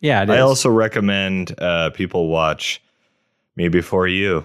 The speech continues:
Speaker 2: great romance film with Emilia Clarke that I rented on YouTube and watched three times in one day.
Speaker 1: When?
Speaker 2: Uh, like, two days ago. Instead of watching Ghoulies three, I was watching Me
Speaker 1: Bob,
Speaker 2: Before
Speaker 1: you
Speaker 2: You multiple
Speaker 1: frickin'
Speaker 2: times.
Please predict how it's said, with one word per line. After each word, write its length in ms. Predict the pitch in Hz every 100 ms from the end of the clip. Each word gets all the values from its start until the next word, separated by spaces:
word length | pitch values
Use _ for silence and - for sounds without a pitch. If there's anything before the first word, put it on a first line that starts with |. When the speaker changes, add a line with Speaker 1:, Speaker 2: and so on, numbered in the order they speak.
| _
Speaker 2:
great 160 | 90 90
romance 480 | 90 92 92 90 -
film 340 | 92 90 92
with 160 | 87 87
Emilia 400 | 85 87 87 82
Clarke 380 | - 95 92 -
that 160 | 80
I 60 | 78
rented 360 | 76 82 - 87
on 120 | 85
YouTube 340 | 87 - 104
and 120 | 101
watched 320 | 87 90 - -
three 140 | 98
times 280 | 98 98 101
in 60 | 98
one 160 | 101 101
day. 280 | 107 95 - _ -
Speaker 1:
When? 500 | 165 185 123 87 - _ _
Speaker 2:
Uh, 220 | - 120 120
like, 240 | 120 113
two 140 | 139
days 240 | 139 156 127
ago. 340 | 80 76 73 - -
Instead 360 | 113 - 139 135
of 80 | 120
watching 400 | 107 107 110 98
Ghoulies 440 | 95 104 95 -
three, 260 | 98 95 104
I 40 |
was 160 | 85 90
watching 420 | 90 98 - 87
Me 100 | 85
Speaker 1:
Bob, 280 | 143 175 175
Speaker 2:
Before 120 | 82
Speaker 1:
you 200 | - 107
Speaker 2:
You 80 | 165
multiple 400 | 80 143 175 190
Speaker 1:
frickin' 120 | 190
Speaker 2:
times. 400 | 180 170 160 151